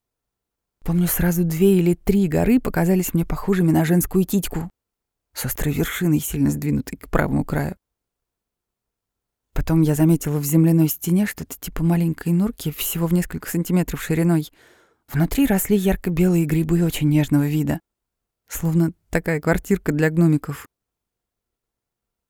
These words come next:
Выглядело их жилье хлипко и ненадежно, будто могло в любую секунду обрушиться. И я испытала все надлежащие ассоциации с человеческой жизнью.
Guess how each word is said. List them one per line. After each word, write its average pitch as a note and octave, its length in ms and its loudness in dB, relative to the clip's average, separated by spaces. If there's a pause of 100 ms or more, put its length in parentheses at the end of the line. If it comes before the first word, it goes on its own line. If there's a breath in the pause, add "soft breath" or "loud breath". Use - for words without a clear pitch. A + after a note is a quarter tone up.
(400)
Выглядело G3+ 480 2
их F#3 160 4
жилье F#3+ 320 0
хлипко - 380 -4
и F3 80 4
ненадежно, F#3+ 540 4
будто E3 320 -4
могло F#3 240 2
в F3 60 -4
любую F#3 280 0
секунду E3+ 420 -2
обрушиться. E3 580 -4 (720)
И D3 80 -8
я E3+ 180 -4
испытала D3+ 460 -4
все - 160 -4
надлежащие D3 640 -2
ассоциации - 720 -8
с D3+ 80 -10
человеческой - 640 -8
жизнью. D#3+ 440 -6